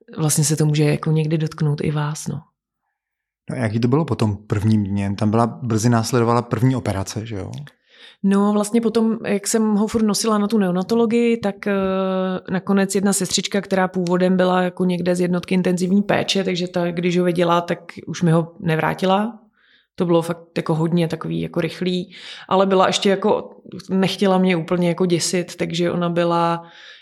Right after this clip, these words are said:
Speaker 1: že říkala, tak ještě třeba může mít jako nějakou infekci, tak ještě jakoby nevěžte čerta, prostě nemalujte čerta na zeď a tak,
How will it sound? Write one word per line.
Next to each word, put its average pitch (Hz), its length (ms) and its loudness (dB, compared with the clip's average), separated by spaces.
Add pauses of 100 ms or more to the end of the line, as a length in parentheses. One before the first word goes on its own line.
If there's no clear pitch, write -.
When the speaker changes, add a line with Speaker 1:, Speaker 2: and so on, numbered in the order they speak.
(120)
Speaker 1:
že 185 60 -4
říkala, 180 260 2
tak 180 140 0
ještě 185 220 -2
třeba 180 180 2
může 175 220 0
mít 180 200 -2
jako 180 160 -2
nějakou 175 320 0
infekci, 175 600 -2
tak 175 180 -4
ještě - 260 -2
jakoby 175 320 2
nevěžte 170 440 0
čerta, 170 400 -4
prostě 175 400 -2
nemalujte 170 480 -2
čerta - 320 -4
na 170 120 -2
zeď 165 320 -4
a - 60 -2
tak, 165 320 -4